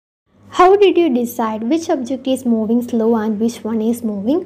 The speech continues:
fast? If vehicles are moving on a road in the same direction, we can easily tell which one of them is moving faster than the other. ഓക്കെ, അപ്പം നമ്മളിപ്പോൾ ഗ്രൂപ്പ് തയ്യാറാക്കി അല്ലേ, ഒരു സ്ട്രെയിറ്റ് പാത്തിലൂടെ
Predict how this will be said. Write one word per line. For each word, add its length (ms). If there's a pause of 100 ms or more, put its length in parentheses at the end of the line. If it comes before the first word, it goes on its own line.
(140)
fast? 340 (440)
If 60 (120)
vehicles 500
are 80 (100)
moving 360
on 80
a 120 (100)
road 200 (160)
in 140
the 80 (120)
same 260 (160)
direction, 560
we 80 (100)
can 160 (100)
easily 320 (120)
tell 160 (100)
which 160 (140)
one 200
of 80 (640)
them 140 (220)
is 80 (140)
moving 260 (120)
faster 440 (100)
than 140 (120)
the 100 (540)
other. 200 (680)
ഓക്കെ, 220
അപ്പം 180 (580)
നമ്മളിപ്പോൾ 400 (200)
ഗ്രൂപ്പ് 420 (280)
തയ്യാറാക്കി 560
അല്ലേ, 220
ഒരു 160
സ്ട്രെയിറ്റ് 400
പാത്തിലൂടെ 600